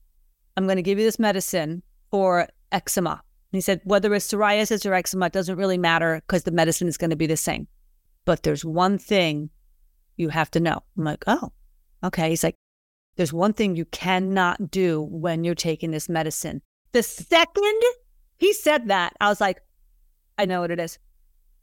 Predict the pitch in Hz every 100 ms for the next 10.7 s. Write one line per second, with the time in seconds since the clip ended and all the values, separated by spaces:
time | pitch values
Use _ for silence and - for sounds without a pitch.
0 | _ - 185 - 190 - 190 - 180 170
1 | 156 165 151 139 - 143 147 - _ _
2 | _ _ _ _ _ 147 - 147 156 -
3 | 156 - 196 - _ _ _ _ _ -
4 | 330 392 427 427 427 339 - - _ _
5 | _ - 349 339 381 403 466 _ 214 254
6 | 247 247 254 285 302 320 339 339 370 -
7 | _ _ _ _ _ _ _ _ _ _
8 | _ _ _ 208 214 254 196 165 175 269
9 | - 269 208 185 190 214 254 - 185 -
10 | - - 240 247 165 -